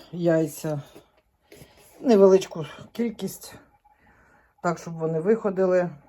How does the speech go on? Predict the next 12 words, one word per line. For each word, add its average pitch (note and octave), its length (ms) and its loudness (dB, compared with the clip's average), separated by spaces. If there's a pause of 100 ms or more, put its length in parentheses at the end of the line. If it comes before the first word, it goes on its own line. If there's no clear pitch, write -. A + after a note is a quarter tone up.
(200)
Але D#3 220 -2
поставимо, F3 600 0
бо F3 640 -4
щось F3 340 -10
мені E3 240 -6
не, E3 140 -2
не D#3+ 220 -8
подобається, E3+ 680 -4
як D#3 300 -2
вони D#3 240 -4
себе D3+ 300 -2
ведуть. D#3 500 -6